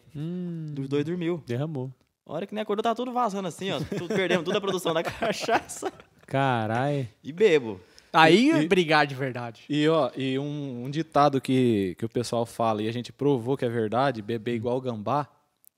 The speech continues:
Speaker 4: A casa da minha mãe é na frente de uma, de um horto, assim.
Speaker 1: Pronto.
Speaker 2: Uma
Speaker 4: Florestal.
Speaker 1: Ah.
Speaker 4: Toda vez que a gente faz cachaça,
Speaker 1: Os gambá vai lá.
Speaker 4: aparece um monte de gambá.
Speaker 3: Sério?
Speaker 4: Sério.
Speaker 1: Será que, olha, rapaz.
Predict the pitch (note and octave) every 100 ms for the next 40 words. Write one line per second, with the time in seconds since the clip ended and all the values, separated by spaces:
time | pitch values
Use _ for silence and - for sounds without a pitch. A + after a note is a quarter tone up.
0 | _ - G#2+ A2 G2+ G2 - C3+ C3 C3+
1 | C3 A#2+ D3+ D3+ C3+ C#3 - C#3+ C#3+ D#3
2 | E3+ D#3 D3+ C3 A#2+ C#3 C3 A#2+ A2 A2+
3 | C3+ B2 - - A2 C3 A#2+ A2+ G2+ G#2
4 | A2 A2+ B2 A#2+ A#2 A#2+ A#2+ A2+ G2 -
5 | - _ _ E3+ G#3 G#3+ E3+ F3+ E3 D#3
6 | - D3 - C3+ - C3+ E3 - C#3 -
7 | A2+ C3 C3+ B2+ C3 B2 C3+ D3+ C#3+ D3
8 | D#3+ C3 B2 G#2+ - _ - C3 C3+ G#3
9 | G3 A2 - A2+ A#3+ F#4 _ A2+ G#2+ _
10 | _ C3+ D3 D#3 G#3 D#3 A2+ G2+ F#2+ -
11 | F#2